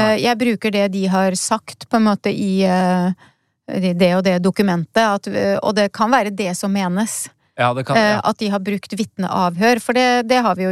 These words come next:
Speaker 2: gjort. Vi, eh, det gjør jo masse.
Speaker 1: Ja.
Speaker 2: Altså, hvis vedkommende ikke vil samarbeide med oss, så bruker vi, eh, den informasjonen som ligger i politidokumentene.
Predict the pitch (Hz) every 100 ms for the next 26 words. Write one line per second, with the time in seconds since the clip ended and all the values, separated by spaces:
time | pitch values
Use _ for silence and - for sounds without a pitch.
0 | 180 185 202 196 190 185 180 185 190 175
1 | 175 180 180 247 254 175 175 180 - -
2 | 240 - _ - 123 _ _ _ - 208
3 | 208 214 - 196 180 - 185 185 202 -
4 | 185 180 180 - 202 180 180 180 170 190
5 | 269 - 277 269 294 285 202 - 175 180
6 | 190 185 - _ _ - 202 190 185 180
7 | 180 180 175 - 185 190 - 170 170 202
8 | 185 165 170 185 - 170 - 180 180 -
9 | 180 170 180 175 175 175 - 269